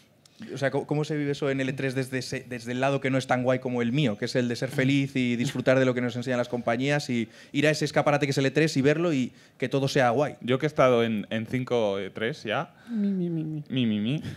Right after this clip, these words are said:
Speaker 2: eh, <laughs> digo que es, es bastante, bastante frustrante estar allí, porque se afronta con muchísima ilusión y aunque hay, y el caso es que si te gustan los videojuegos, acabas viendo,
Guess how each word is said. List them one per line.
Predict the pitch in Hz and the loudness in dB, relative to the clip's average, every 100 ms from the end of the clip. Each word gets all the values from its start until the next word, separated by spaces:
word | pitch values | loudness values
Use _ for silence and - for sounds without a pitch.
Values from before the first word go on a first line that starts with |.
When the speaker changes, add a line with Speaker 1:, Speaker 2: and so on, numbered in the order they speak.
| - - - | -14 -18 -10
Speaker 2:
eh, | 117 107 104 101 - - _ | -6 -4 -2 0 -2 -4 _
<laughs> | - | -6
digo | 110 120 | 2 2
que | 123 120 | 2 -4
es, | - | -4
es | 123 127 180 | -8 -8 -2
bastante, | 127 123 226 120 143 131 131 127 123 123 | 0 2 2 2 0 2 4 2 0 -4
bastante | 117 113 131 165 | -10 0 2 4
frustrante | 170 170 123 117 - 147 156 123 | 0 -4 -8 -8 2 4 4 2
estar | 113 - 113 | -4 -4 -6
allí, | 110 120 - - _ | -6 -10 -12 -20 _
porque | 113 110 110 107 110 | -4 0 0 0 -2
se | 101 110 | -2 0
afronta | 101 101 123 135 | 0 0 0 0
con | 131 | 0
muchísima | 127 117 110 104 - 131 151 151 | -4 -4 -4 -4 -4 -2 -2 0
ilusión | 123 110 127 143 147 | -4 -2 -2 0 0
y | |
aunque | 113 110 107 | -2 -2 0
hay, | 107 - - - - - | 0 -4 -18 -20 -20 -14
y | 113 | -8
el | 107 104 | -6 -2
caso | 123 135 | -2 -2
es | 127 | -6
que | 127 | -6
si | 110 | -8
te | 107 | -6
gustan | 104 123 | -6 -6
los | 143 | -6
videojuegos, | 135 117 127 127 139 | -2 -2 -2 -2 -2
acabas | 110 120 127 | -2 0 0
viendo, | 131 127 117 | -2 -2 -4